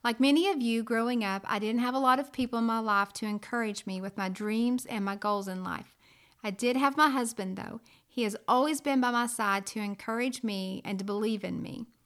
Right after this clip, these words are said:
He has encouraged me to write books and even do this podcast. I once read a quote that says,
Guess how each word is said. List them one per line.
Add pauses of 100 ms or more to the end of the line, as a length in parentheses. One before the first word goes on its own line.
(280)
He
has
encouraged
me
to
write
books
and
even
do
this
podcast. (680)
I
once
read
a
quote
that
says,